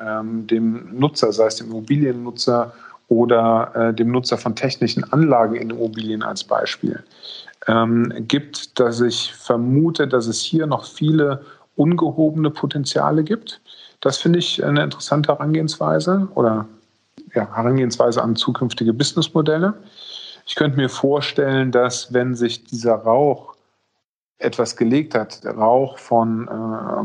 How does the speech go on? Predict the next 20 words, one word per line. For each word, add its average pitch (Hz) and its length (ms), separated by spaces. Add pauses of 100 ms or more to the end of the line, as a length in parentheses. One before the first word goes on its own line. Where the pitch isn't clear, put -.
covid 143 380
und 127 160
den 123 100
Auswirkungen 123 840
auf 117 340
Büroformen, 113 800
auf 117 460 (380)
eventuell 120 440
zukünftige 117 760
Wohnformen, 117 680
auf 113 180
die 113 120
Frage, 117 760 (480)
äh, 113 520
der, 113 560
der 110 420
Hotellerie-Zukunft 123 1160
und 110 140
des 104 100
Einzelhandels, 135 880